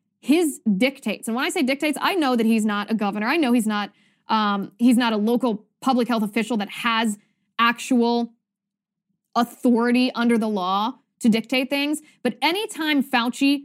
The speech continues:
makes a statement, makes a dictate verbally, that becomes the policy of our country based on his unscientific fear-mongering. And yes, now we know, an effort to cover up his own trail.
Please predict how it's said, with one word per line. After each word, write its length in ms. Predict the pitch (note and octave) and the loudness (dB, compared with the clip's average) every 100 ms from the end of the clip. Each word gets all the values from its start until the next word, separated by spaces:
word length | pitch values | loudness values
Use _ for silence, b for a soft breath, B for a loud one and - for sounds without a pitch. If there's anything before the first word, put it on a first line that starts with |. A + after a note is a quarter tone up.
| - | -2
makes 260 | A#3 C4 C4+ | 0 0 0
a 80 | A#3+ | -2
statement, 640 | - - A#3+ G3+ G3 - A#3+ | -2 -4 -4 -4 -10 -4 0
makes 320 | B3 C4 - | 2 2 0
a 100 | B3+ | 0
dictate 640 | G#3+ A#3 - B3+ A#3 - - - | 0 -4 -4 -2 -2 -4 -14 -2
verbally, 600 | A3+ B3 C4+ C#4 D#4 D4+ _ _ _ _ _ _ _ _ _ | 0 2 0 0 -2 -6 _ _ _ _ _ _ _ _ _
that 140 | C#4+ | -2
becomes 400 | D#4+ D4+ - D#4 | -2 -6 -4 -4
the 100 | C#4+ | -2
policy 380 | G#3 A3 B3 C4 | -4 -2 -4 -2
of 80 | G#3+ | -4
our 80 | G#3+ | -6
country 560 | - D4 - - - _ _ _ _ _ _ _ | -8 -8 -8 -12 -16 _ _ _ _ _ _ _
based 300 | C4 E4+ - | 0 0 -2
on 100 | A#3+ | -2
his 160 | A#3 G3 | -2 -2
unscientific 640 | B3 D#4 D4+ C#4 B3 C4 G3+ | -2 -2 0 -2 0 0 -2
fear-mongering. 680 | - D4+ C4+ A3+ A3+ A#3 | -2 -2 -2 -2 -2 -2
And 240 | A#3 B3 A3 | 0 2 2
yes, 360 | B3+ F4+ - | 2 0 0
now 340 | A3 G#3+ C4 G4 | -2 0 0 2
we 160 | D4 | 2
know, 460 | A3+ F#3+ G3 B3 D#4 _ _ _ _ _ _ _ _ _ _ _ _ _ _ _ _ _ _ _ | 2 0 -2 -4 -6 _ _ _ _ _ _ _ _ _ _ _ _ _ _ _ _ _ _ _
an 220 | B3+ C4+ C4 | -2 0 2
effort 520 | C4+ D4 F4+ F#4 - - | -2 -2 -6 -8 -10 -12
to 100 | D4+ | -12
cover 420 | - G#3+ A3 - | -4 -2 -2 -4
up 200 | G#3+ G#3 | -6 -2
his 180 | B3 A3+ | -2 -2
own 300 | G#3+ G#3 G#3 | -4 -4 -6
trail. 540 | - D4+ E4+ G#3+ E3 | -8 -6 -2 -4 -6